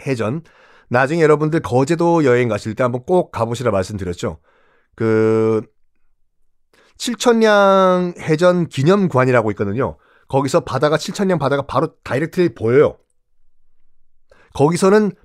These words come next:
판옥선, 큰 배들이 거기서 정박하면 안 돼요. 근데 거기서 원균은 술 먹고 놀다가 밤에 모든 판옥선 열두 척 빼고 다 거기서 침몰시켰어요.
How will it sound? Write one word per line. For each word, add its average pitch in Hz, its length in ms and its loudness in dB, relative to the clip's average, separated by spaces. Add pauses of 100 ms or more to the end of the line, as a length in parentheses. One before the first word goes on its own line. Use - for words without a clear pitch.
(140)
판옥선, 156 720 -4
큰 - 260 -2
배들이 131 320 -2
거기서 156 480 -2
정박하면 156 640 -2 (140)
안 196 220 4
돼요. 147 260 0 (1500)
근데 175 160 0
거기서 185 460 0 (800)
원균은 208 600 2 (920)
술 - 260 0
먹고 226 240 2
놀다가 151 380 2
밤에 123 400 -2 (1040)
모든 254 400 2
판옥선 139 460 -2
열두 160 240 0
척 - 160 -2
빼고 165 260 -2
다 175 200 0
거기서 156 200 -6
침몰시켰어요. 175 880 -2